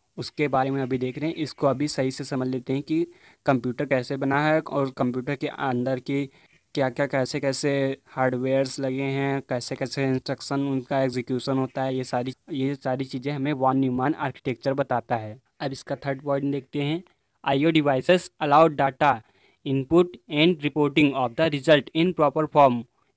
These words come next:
and format। आईओ डिवाइसेस मतलब इनपुट आउटपुट डिवाइसेस। इनपुट आउटपुट डिवाइस उचित रूप और प्रारूप में डेटा इनपुट और परिणामों को रिपोर्टिंग की अनुमति देता है।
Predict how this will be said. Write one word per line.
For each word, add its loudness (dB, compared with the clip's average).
and 0
format। 4
आईओ -2
डिवाइसेस -2
मतलब 0
इनपुट 4
आउटपुट 0
डिवाइसेस। -2
इनपुट 4
आउटपुट 2
डिवाइस 6
उचित -2
रूप 4
और 2
प्रारूप 0
में 2
डेटा 2
इनपुट 0
और 4
परिणामों 2
को -2
रिपोर्टिंग 0
की -2
अनुमति -2
देता 2
है। -12